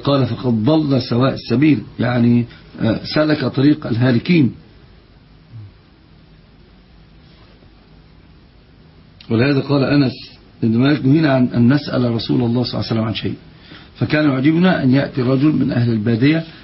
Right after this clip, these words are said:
فيسأله ونحن نسمع". وقوله تعالى: "أم تريدون أن تسألوا رسولكم كما سئل موسى من قبل"، أي بل، أم هنا بمعنى بل، "بل تريدون أن تسألوا رسولكم كما سئل موسى من قبل"، فهي على بابها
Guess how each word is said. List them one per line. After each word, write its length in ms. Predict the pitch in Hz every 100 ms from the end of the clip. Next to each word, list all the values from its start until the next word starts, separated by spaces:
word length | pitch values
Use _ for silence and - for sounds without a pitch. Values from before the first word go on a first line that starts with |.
| -
فيسأله 520 | 127 127 - 165 127 95
ونحن 300 | 123 127 123
نسمع". 320 | 143 135 113 104 - - -
وقوله 320 | - 139 127
تعالى: 340 | - 131 156 147
"أم 80 |
تريدون 440 | 123 131 123 120 135
أن 180 | 120 -
تسألوا 340 | 113 131 131
رسولكم 320 | 120 131 123 127
كما 120 | 120
سئل 200 | 135 127
موسى 260 | 123 123
من 100 | 113
قبل"، 240 | 107 160 180 - - -
أي 160 | 175 190
بل، 360 | 170 170 117 98 - 135
أم 180 | 156 135
هنا 200 | 147 151
بمعنى 380 | 120 131 147
بل، 180 | 127 117 - - - 151
"بل 180 | 180 180
تريدون 440 | 160 151 190 180
أن 360 | 127 101 - 92
تسألوا 260 | 95 127 123
رسولكم 260 | 135 135
كما 180 | 127 117
سئل 140 | 131
موسى 240 | 139 127 120
من 100 | 113
قبل"، 180 | 117 92 - - - - - - - -
فهي 200 | - 143
على 220 | 165 165 160
بابها 540 | 185 151 135 139